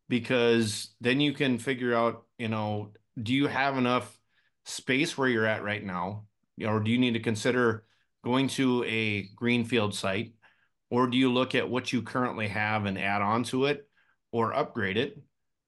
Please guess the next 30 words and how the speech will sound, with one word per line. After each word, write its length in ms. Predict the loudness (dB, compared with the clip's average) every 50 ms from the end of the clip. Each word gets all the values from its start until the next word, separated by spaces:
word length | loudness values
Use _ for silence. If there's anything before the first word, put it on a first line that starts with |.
| _ _ _
Uh, 360 | -2 0 2 2 2 2 0 0
it, 180 | -2 -2 0
there's 160 | 2 2 2 2
a 40 | 2
lot 180 | 2 2 2
of 60 | 2
different 400 | 0 0 0 0 0 -2 -2 -4
factors 580 | -6 -4 -2 -2 -2 -2 0 2 2 2 2 0
that, 180 | -2 -2 -2 -4 -10 -16 -16 -6
but 200 | -2 -2 -2 0
the 80 | -2 -4
first, 640 | -4 0 0 2 2 2 0 -2 -6 -8 -10 -10 -12 -8
but 100 | -2 0
like 140 | 0 2 2
you 40 | 0
said, 240 | 0 0 0 0 0
Chad, 280 | -2 -2 -2 -2 0
the, 160 | -2 -2 -2 -2
the 120 | -4 -4
first, 540 | -4 -2 0 2 2 2 0 -4 -8 -12 -18 _ _ _ _ _ _ _ _ _ _ _ _ -6
uh, 540 | -2 0 2 2 2 2 2 0 0 -2 -6 -10 _ _ _ _ _ _
first 260 | 0 0 0 0 0 -2
key 340 | -2 0 2 2 0 -2 -6 _
component 500 | -4 -2 -2 0 0 0 2 2 2 2
of 60 | 2 2
that 260 | 0 0 -2 -4 -6
is 160 | -6 -8 -6
figuring 420 | -6 -4 -2 0 0 2 2 2
out 240 | 0 0 -2 -2 -4
where 460 | -2 0 2 4 4 4 2 0 -2